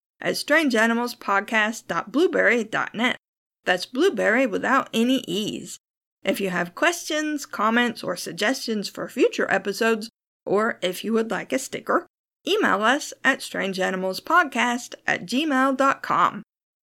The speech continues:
We also have a Patreon at patreon dot com slash strange animals podcast if you'd like to support us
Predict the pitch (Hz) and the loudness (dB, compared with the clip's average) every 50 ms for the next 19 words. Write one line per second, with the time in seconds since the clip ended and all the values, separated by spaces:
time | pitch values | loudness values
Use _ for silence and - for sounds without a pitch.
0 | _ - 202 240 330 427 427 - 262 240 240 254 262 254 294 269 269 - - 190 | _ 2 4 4 4 4 2 0 -2 0 2 2 2 4 2 0 0 0 -2 -2
1 | 190 190 - 185 185 185 190 196 202 - _ _ _ _ - - - - - 277 | -2 -2 -2 0 0 2 0 0 -4 -6 _ _ _ _ -2 -2 -2 0 0 -2
2 | 349 330 - 240 202 190 185 190 185 175 143 - - - - 285 311 311 311 311 | -2 -2 -2 0 0 2 0 0 0 -2 -4 -4 -6 -2 2 4 4 4 4 2
3 | 302 294 - - - - 123 - - - - - 185 190 196 196 190 208 202 220 | -2 -6 -6 -6 -4 -4 -4 -4 -6 -8 -6 -4 -2 -2 -2 0 2 2 4 4
4 | 220 220 233 233 233 - - 330 359 339 - - 233 226 233 240 247 - - - | 4 2 0 0 0 2 4 4 4 4 2 0 -2 -2 -2 -2 -4 -8 -14 -20
5 | _ _ _ _ - - 320 320 - 311 277 220 - 202 208 - - 240 226 226 | _ _ _ _ -2 -2 0 0 0 0 0 0 0 0 -2 -2 -2 -4 -4 -2
6 | - 214 220 - 190 180 190 214 220 240 254 | -4 -6 -2 2 4 4 6 6 4 2 0